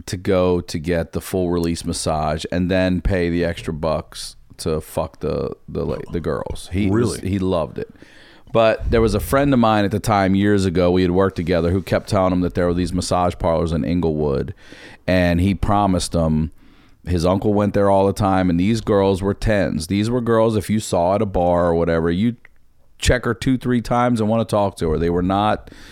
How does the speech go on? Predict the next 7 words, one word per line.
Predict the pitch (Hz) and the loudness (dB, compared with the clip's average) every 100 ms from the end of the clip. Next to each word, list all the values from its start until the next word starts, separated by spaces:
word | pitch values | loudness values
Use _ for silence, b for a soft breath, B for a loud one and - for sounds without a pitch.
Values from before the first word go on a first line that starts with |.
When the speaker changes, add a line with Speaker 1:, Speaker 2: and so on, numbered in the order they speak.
| B B - | B B 2
Speaker 1:
ugly | 113 107 101 | 2 2 0
girls. | 107 131 127 123 107 | 2 4 4 4 2
These | 113 | 2
were | 104 101 | 2 0
beautiful | 87 104 107 107 - 101 | -2 -2 0 0 0 0
women, | 95 90 90 90 90 B B B B B | 0 0 0 0 -4 B B B B B
um, | - 85 82 82 76 73 | -2 0 0 0 0 -2